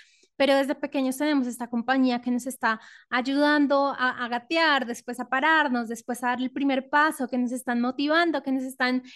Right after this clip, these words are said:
eh, recordando que, bueno, ahorita te pegaste, no importa, párate, sigue adelante. Justamente ese es un mentor en cualquier área de la vida que tú quieras revisar. Y justamente a eso es lo que muchos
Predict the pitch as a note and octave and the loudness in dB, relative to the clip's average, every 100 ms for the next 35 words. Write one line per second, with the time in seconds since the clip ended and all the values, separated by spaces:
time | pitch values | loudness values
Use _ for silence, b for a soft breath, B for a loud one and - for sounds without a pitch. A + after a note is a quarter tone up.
0 | B B C4 C4 B3+ D#4 D#4+ D#4+ D4+ D4 | B B 0 0 0 0 2 2 2 0
1 | D4+ E4+ D#4+ D4+ B3+ B3+ E4 G4 G4 D#4 | -2 0 0 0 -2 -2 0 0 0 -2
2 | D4+ - C#4+ - E4 E4+ F4 D4 C#4+ D4 | -2 -6 -10 -6 0 0 0 -2 -2 -2
3 | E4 D4+ B3 C#4+ E4 D4+ G#3+ G#3+ D4 C#4 | -6 -6 -2 2 2 0 -6 -8 -8 -2
4 | C4+ B3+ C4 B3 - - _ _ _ _ | -2 0 0 -2 -6 -16 _ _ _ _
5 | - - - A#3+ B3 B3 B3 A#3+ A#3+ G#3+ | -20 -20 -12 -6 -2 -2 -2 -6 -8 -6
6 | A#3 A3 A#3 A#3 A3+ A3+ B B C4 C4+ | -4 -2 -2 0 -2 -2 B B -6 0
7 | D4 C#4 D4 C#4 C#4+ - B3+ B3+ B3+ B3+ | 0 0 0 0 0 -2 -2 0 -2 -2
8 | B3 G#3+ G#3+ A#3+ A#3+ G3+ G3+ F#3+ - F#3 | -2 -4 -6 -8 -8 -8 -8 -8 -8 -6
9 | G3 G#3+ G#3 G3+ - B B B _ C#4+ | -6 -4 -2 -2 -4 B B B _ -2
10 | C4 E4+ E4 E4 D#4+ D4+ C#4+ C4+ C4+ C4+ | 2 2 4 4 2 0 -4 -4 -4 -4
11 | C#4 B3+ C4+ - D4 D4 C#4 - C#4 G4 | -6 -4 -6 -4 -2 0 -2 0 0 0
12 | - F#4 F4 - | 2 2 2 -4